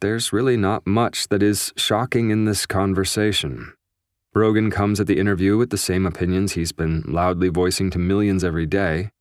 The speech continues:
Gupta does not waver on the accepted science. He does, however, come at the conversation from a place of humility and does a lot of listening. I have zero clue if an interview like this could sway some listeners. Part of me thinks no, but what do I know?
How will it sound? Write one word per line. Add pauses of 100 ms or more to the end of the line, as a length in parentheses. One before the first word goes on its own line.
(540)
Gupta
does
not
waver
on
the
accepted
science. (380)
He
does,
however,
come
at
the
conversation
from
a
place
of
humility
and
does
a
lot
of
listening. (1040)
I
have (120)
zero
clue
if
an
interview
like
this
could
sway
some
listeners. (320)
Part
of
me
thinks
no,
but
what
do
I
know?